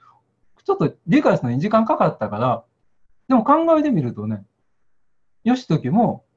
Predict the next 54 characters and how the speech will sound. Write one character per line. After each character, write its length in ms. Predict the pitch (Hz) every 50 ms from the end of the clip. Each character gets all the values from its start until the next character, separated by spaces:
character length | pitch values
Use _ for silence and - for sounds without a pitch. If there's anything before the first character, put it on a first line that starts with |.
| _ _ -
政 260 | - 156 - 151 131
子 80 | - 151
も 260 | 185 170 113 - - _ _
広 240 | - 160 156 156 135
元 180 | 120 110 117 120
も、 160 | 170 170 165 -
あ、 80 | 196
こ 180 | 190 - - 330
れ 80 | 320 311
は 120 | 294 285
い 100 | 285 269
け 160 | - 320 285
る 140 | 262 247 180
と 200 | - 208 196 - _ _ _ _ _ _ _ -
い 100 | 185 190
う 120 | 185 170
こ 80 | 165 147
と 100 | 135 117
に 120 | 113 110
気 140 | - 165 156
が 140 | 147 139 135
つ 140 | - 143
い 100 | 120 110
て 320 | - - 226 196 - - - _ _ _ _ _ _ _ _
賛 260 | _ - 294 302 294 277
成 200 | - 208 170 156
し 80 | -
た。 160 | - - - _ _ _ _ _ _ - 285
だ 100 | 320 320
か 120 | 320 233
ら、 180 | 240 247 254 254 _ _ _ _ _ _ _ _ _ _ _ _ _ _ _ _ _ _ _ _ -
政 340 | 185 190 185 175 151 127
子 40 | 113
が 200 | 120 110 85 - _ _ _ _ _ _ _ _ _ _ _ _ _ _ _ _ _ -
京 180 | - 175 160
都 80 | - 127
ま 120 | 117 110
で 80 | 110 113
出 100 | 107 151
か 140 | 139 135 117
け 80 | 123
て 100 | - 123
行 100 | 120 104
っ 40 | -
て、 260 | _ - 107 92 - _ _ _ _ _ _ _ _ _ _ _ _ _ _ _ _ _ _ _ _ _ _ _ _ _ _ _ _ _ _ _ _ _ _ _ _ _ _ _ -
後 140 | 131 143
鳥 120 | 143 143 123
羽 240 | 120 113 104 - - _ _ _ _ _ _ _ _ _ _ _ _ _ -
上 200 | 120 143 147 131
皇 200 | - - 117 113
と 120 | - 110
会 60 | 107 113
っ 280 | - - - 254 190 -
て、 80 | -